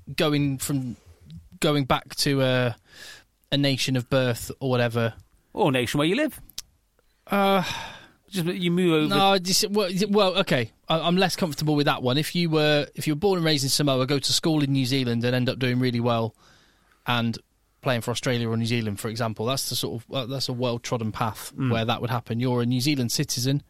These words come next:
Speaker 1: because you've
Speaker 2: Mm.
Speaker 1: been there since school years, but you go, if you went back and played for Samoa or Tonga or Fiji, I, I'm, I'm kind of all right with that. Um, but I don't, I, I don't, I don't like the principle of saying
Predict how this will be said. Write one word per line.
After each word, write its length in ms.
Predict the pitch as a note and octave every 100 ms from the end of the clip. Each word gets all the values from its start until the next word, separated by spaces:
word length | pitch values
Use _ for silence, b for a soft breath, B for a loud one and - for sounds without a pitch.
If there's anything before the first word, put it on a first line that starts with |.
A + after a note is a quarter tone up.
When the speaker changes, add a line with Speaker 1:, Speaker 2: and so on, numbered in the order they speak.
| _
Speaker 1:
because 200 | - B2+
you've 80 | A2+
Speaker 2:
Mm. 20 |
Speaker 1:
been 100 | B2
there 120 | A2+ G#2+
since 220 | A2 -
school 320 | - C#3+ C#3+
years, 400 | C#3 C3 B2+ - b b b b b b b b b -
but 160 | A2 -
you 140 | C3+
go, 120 | B2 A2
if 180 | B2 C3
you 60 |
went 160 | B2 A#2
back 140 | A#2
and 80 | A#2
played 180 | A#2+ A2
for 80 | B2
Samoa 320 | - A#2+ A2+
or 160 | A2 G#2+
Tonga 340 | - A#2 A2
or 220 | G#2+ G#2 -
Fiji, 560 | - B2+ A2+ A#2+ A#2 -
I, 180 | F3+
I'm, 160 | F#3+ F3+
I'm 140 | F3
kind 220 | E3 F3 D#3
of 80 |
all 80 | D3
right 180 | D3 C3
with 120 | B2
that. 180 | A#2 - B B B B
Um, 460 | D3+ D#3+ E3 D3+ - - - _ _ _ _ _ _ _ _ - - B B B B B -
but 160 | F#3
I 80 | F#3+
don't, 200 | B3 G#3+
I, 200 | G3+ G3
I 40 |
don't, 260 | G#3 A#3 - F3
I 60 |
don't 160 | G3+ G#3
like 220 | G#3+ E3+
the 80 | F3
principle 480 | - G#3+ D#3+ D#3 D#3
of 80 | C#3
saying 380 | D#3+ C#3+ C#3+